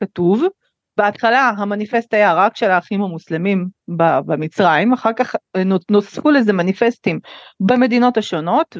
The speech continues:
וספציפית במניפסט האירופאי של תנועות האחים המוסלמים, ולאחר מכן אנחנו גם נראה מסמך דגל שמופיע לו בארצות הברית, שכל המניפסטים מדברים על התארגנות אחת, וההתארגנות הולכת לפי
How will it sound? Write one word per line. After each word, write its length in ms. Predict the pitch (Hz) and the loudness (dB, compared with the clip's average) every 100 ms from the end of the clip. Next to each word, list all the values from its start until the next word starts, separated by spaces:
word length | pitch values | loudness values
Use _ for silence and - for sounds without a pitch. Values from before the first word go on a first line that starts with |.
| 180 | -2
וספציפית 680 | 190 180 - 196 254 190 170 196 185 - _ | -2 -2 -6 -4 -4 -4 -2 0 0 -4 _
במניפסט 560 | 180 180 180 - 214 - | -4 -2 -4 -2 -2 0
האירופאי 560 | 202 170 170 185 196 226 | 2 2 0 2 2 0
של 160 | 254 | -4
תנועות 300 | 240 240 247 | 0 0 2
האחים 260 | 247 247 240 | 0 0 0
המוסלמים, 480 | 233 247 240 240 254 _ - - _ 190 | 0 -2 -4 -4 -6 _ -20 -20 _ 0
ולאחר 560 | 208 240 240 226 262 | 2 4 2 2 0
מכן 260 | 269 277 339 | 0 -2 -2
אנחנו 220 | 269 220 | -2 -6
גם 140 | 202 202 | -4 -4
נראה 380 | 196 196 247 254 | -2 -2 -2 -2
מסמך 640 | 214 - 208 214 - - _ 180 | -6 -8 -4 -4 -4 -20 _ -4
דגל 440 | 202 269 196 220 262 _ _ _ _ | 0 0 0 0 -2 _ _ _ _
שמופיע 520 | - 202 180 240 226 | -2 0 0 2 2
לו 140 | 196 | 2
בארצות 360 | 175 175 - 196 | 0 -2 -4 -8
הברית, 400 | 165 196 339 _ _ _ _ | -4 -2 -2 _ _ _ _
שכל 360 | - 233 294 330 | -4 -2 0 0
המניפסטים 760 | 349 294 226 - 285 - 370 415 - - | 0 -2 -4 -2 -2 -2 -10 -10 -18 -8
מדברים 720 | 220 220 220 202 202 269 359 381 - | -2 0 0 0 0 0 -2 -8 -2
על 240 | 254 311 349 _ | 0 2 -2 _
התארגנות 720 | 226 - 196 165 202 247 - - | -6 -2 -2 2 2 2 0 -6
אחת, 440 | - - 147 - - - - _ _ - | -8 -4 -4 -4 -12 -16 -16 _ _ -4
וההתארגנות 720 | 202 208 208 202 190 254 370 | 0 0 0 0 2 0 2
הולכת 320 | 285 285 277 | 0 0 -2
לפי 460 | 196 196 247 254 302 | -6 -4 0 0 -2